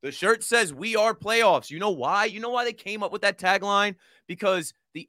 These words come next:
other team in Manhattan could not make the playoffs. And the Nets just found ways to make the playoffs in twenty twelve, in twenty thirteen, in twenty fifteen, in twenty eighteen. It's like, okay, we're, we're little brother,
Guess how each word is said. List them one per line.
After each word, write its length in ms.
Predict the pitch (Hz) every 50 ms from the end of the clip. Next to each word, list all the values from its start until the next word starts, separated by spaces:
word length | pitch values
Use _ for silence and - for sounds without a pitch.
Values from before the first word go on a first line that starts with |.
| _
other 240 | 214 247 226 247 233
team 280 | - - 226 220 214 208
in 100 | 190 185
Manhattan 600 | 185 185 180 175 170 208 226 214 175 175 165 - _ _ _ _ _
could 140 | - 233 180
not 360 | 196 214 240 247 247 - 190
make 200 | 233 247 233 -
the 80 | 220
playoffs. 800 | 202 - - 214 247 269 277 262 240 190 139 113 - - - - _ _ _ _ _ _
And 140 | - 226 220
the 80 | 214 208
Nets 260 | 208 247 269 254 -
just 260 | - 233 220 - - -
found 360 | 233 226 240 240 240 233 226
ways 300 | 233 247 269 262 247 -
to 100 | - 214
make 220 | 214 240 240 -
the 80 | - 220
playoffs 600 | - - 214 240 254 262 247 233 202 170 - -
in 100 | 180 175
twenty 320 | - 139 180 220 214 202
twelve, 600 | 175 - - 160 214 220 208 202 190 160 135 113 - _ _ _ _
in 120 | - 165
twenty 300 | 175 - 190 208 208 208
thirteen, 760 | 196 - 208 214 208 208 - - 202 208 214 214 202 190 165 147
in 100 | 147 120
twenty 300 | - 190 214 214 214 185
fifteen, 800 | - _ 214 226 220 170 _ - 214 214 208 196 185 147 117 - _ _ _ _
in 80 | - 143
twenty 340 | - 196 220 220 220 220
eighteen. 380 | 214 214 214 208 - - 226 214
It's 160 | 202 185 -
like, 180 | 214 190 185 185
okay, 420 | 226 277 - - 233 226 220 208 - _ _ _ _
we're, 240 | - 226 254 254 220 -
we're 180 | - 220 262 254
little 220 | 254 262 254 226
brother, 480 | 156 - 233 294 247 233 202 190 180